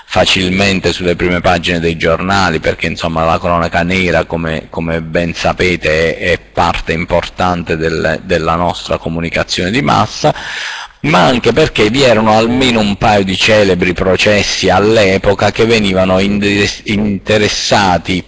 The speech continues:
direttamente dalle novità che bo-, bollivano in pentole e sulle, sui quali i processi poi,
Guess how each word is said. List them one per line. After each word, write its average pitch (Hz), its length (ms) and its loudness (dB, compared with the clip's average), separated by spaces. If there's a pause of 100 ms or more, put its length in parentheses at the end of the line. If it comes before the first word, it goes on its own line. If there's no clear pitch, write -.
(100)
direttamente 98 1300 0
dalle 95 380 2
novità 95 680 0
che 85 360 -2
bo-, 87 340 0
bollivano 95 640 0
in 135 180 0
pentole 95 640 2
e 117 240 -2
sulle, 120 440 0
sui 131 220 -2
quali 95 520 0
i 90 40 -8
processi 90 640 -2
poi, 87 340 -2